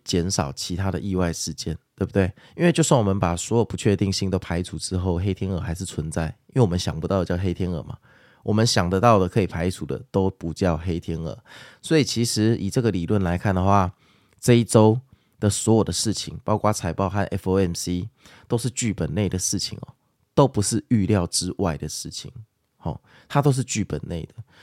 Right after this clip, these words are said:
所以这一些东西都是意料内的不确定性。当然你想，如果你今天是一个机构，或者你是一个基金经理，哦，你今天要决定你要卖出还是买进，还是你要怎么去操纵你手上的期权的时候，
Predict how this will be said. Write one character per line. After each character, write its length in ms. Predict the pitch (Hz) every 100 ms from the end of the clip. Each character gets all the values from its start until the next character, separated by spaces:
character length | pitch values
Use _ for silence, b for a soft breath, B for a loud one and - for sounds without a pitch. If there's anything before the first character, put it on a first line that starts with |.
| B
所 140 | B 170
以 60 |
这 160 | 135 147
一 120 | 143
些 360 | 127 131 127 131 b b b b
东 180 | 120 120
西 340 | 110 107 117 b b _
都 160 | 127 113
是 160 | - -
意 180 | 123 95
料 240 | 107 90
内 180 | 95 82
的 80 | -
不 120 | 87
确 200 | - 87
定 240 | - 82
性。 240 | - - - _ b b b b b b
当 100 | -
然 80 | 170
你 120 | 156
想， 200 | 127 87 85
如 40 | 120
果 40 |
你 140 | 90
今 100 | 80
天 140 | 104 101
是 100 | 101
一 60 |
个 100 | 98
机 240 | 101 - 101
构， 320 | - 101 76 -
或 180 | - 131
者 140 | 90
你 100 | 80
是 140 | 87 107
一 80 | 110
个 120 | 90
基 200 | - 90
金 200 | 95 92
经 240 | 92 92
理， 160 | 90 - _ -
哦， 180 | 67 - b b b b
你 120 | 101
今 160 | 123 127
天 80 | 123
要 140 | 120
决 160 | 107 98
定 180 | 107
你 60 | 85
要 320 | 85 98 104
卖 280 | 90 123 92
出 400 | - - 92 120 - _
还 160 | - 87
是 140 | 107
买 260 | 95 82 76
进， 260 | - 101 - -
还 140 | -
是 320 | 92 104 101 80
你 60 | 85
要 340 | 101 110 107
怎 180 | - 80
么 80 | 87
去 160 | 113
操 300 | 101 - 107
纵 180 | 107 104
你 80 | 95
手 180 | 92 85
上 160 | 110
的 120 | 98 90
期 240 | - 90
权 180 | - 82
的 80 | 82
时 160 | -
候， 240 | 92 82